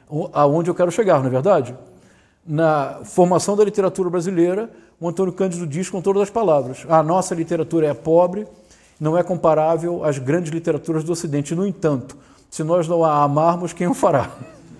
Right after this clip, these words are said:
É exatamente a mesma frase do Fry. E o Fry vai ainda mais longe.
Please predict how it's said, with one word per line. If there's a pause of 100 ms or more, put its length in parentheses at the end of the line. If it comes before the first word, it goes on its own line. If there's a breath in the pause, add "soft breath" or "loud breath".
(580 loud breath)
É
exatamente
a
mesma
frase
do
Fry. (260 loud breath)
E
o
Fry
vai
ainda
mais
longe.